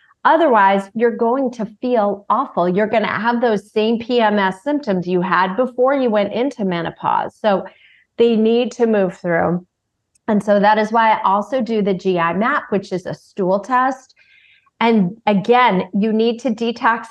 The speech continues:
estrogen, not only in your liver, but in your gut.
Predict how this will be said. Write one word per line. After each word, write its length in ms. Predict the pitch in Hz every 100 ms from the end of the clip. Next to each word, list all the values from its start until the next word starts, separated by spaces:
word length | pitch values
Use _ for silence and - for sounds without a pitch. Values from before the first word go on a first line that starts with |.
| -
estrogen, 540 | 240 247 240 202 190
not 240 | 190 233 226
only 320 | 240 247 -
in 100 | 214
your 160 | 196
liver, 380 | 208 269 226 185
but 140 | 196 170
in 160 | 175 165
your 120 | 170
gut. 320 | 175 170 -